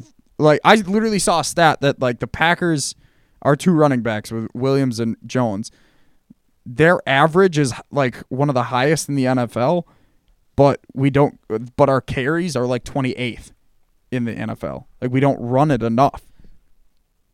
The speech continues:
which is weird with a team with Aaron Rodgers. But if we start running the ball more, then,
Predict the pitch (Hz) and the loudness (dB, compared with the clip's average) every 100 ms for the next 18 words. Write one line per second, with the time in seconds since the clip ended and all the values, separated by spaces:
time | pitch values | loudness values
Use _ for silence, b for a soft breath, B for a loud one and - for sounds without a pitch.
0 | _ _ _ - 151 151 139 131 147 208 | _ _ _ -2 0 2 0 2 4 6
1 | 147 135 131 127 127 - 156 139 127 - | 6 4 2 0 -2 -2 0 0 0 -2
2 | 135 123 123 156 120 101 107 - _ _ | 0 2 2 0 0 -4 -4 -8 _ _
3 | _ _ _ _ _ _ _ _ _ _ | _ _ _ _ _ _ _ _ _ _
4 | 156 147 165 180 202 160 156 196 175 139 | 0 2 2 4 6 8 6 6 4 4
5 | 131 123 120 123 143 - - - - - | 4 2 2 0 -4 -12 -20 -20 -20 -10
6 | 117 156 143 | -2 0 0